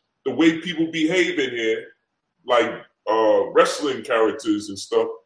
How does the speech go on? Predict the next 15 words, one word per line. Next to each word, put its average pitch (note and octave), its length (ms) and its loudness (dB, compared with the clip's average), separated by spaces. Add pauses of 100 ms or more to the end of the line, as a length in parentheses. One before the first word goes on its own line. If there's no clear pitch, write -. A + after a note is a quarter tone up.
(920)
and B2+ 220 0
he D#3 300 -4 (260)
emulated D#3 760 6
their B2+ 180 0
dispositions C3 760 0
and A2 160 -4
made C3 240 0
cartoon D3 480 -2
characters - 480 -2
out G2 160 2
of E2 60 -4
them. - 60 -10 (160)
Became C3 160 -2
a - 40 -12
success. - 580 -4